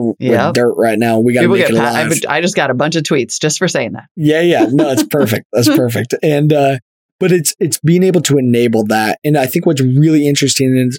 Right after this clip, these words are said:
Speaker 2: is the amount of farms that are coming to the table now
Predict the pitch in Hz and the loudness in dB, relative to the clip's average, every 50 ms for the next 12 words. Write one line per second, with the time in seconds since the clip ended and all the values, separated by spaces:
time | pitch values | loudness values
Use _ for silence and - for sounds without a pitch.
0 | - _ 135 131 127 120 120 - - _ _ _ _ _ _ - 147 143 143 143 | -4 _ 0 0 2 0 -2 -4 -8 _ _ _ _ _ _ 0 0 2 2 2
1 | 143 139 135 151 156 156 143 - - 139 131 131 135 131 - 139 127 120 - - | 2 2 2 2 0 0 -2 -2 -4 -2 -2 -2 -2 -2 0 0 -2 -2 -2 -2
2 | - 131 135 131 123 - 131 127 127 117 - - 120 120 127 131 127 131 123 127 | -2 0 0 0 0 0 0 0 0 -2 0 -2 0 0 0 0 0 0 0 0
3 | 135 147 160 | 0 0 -2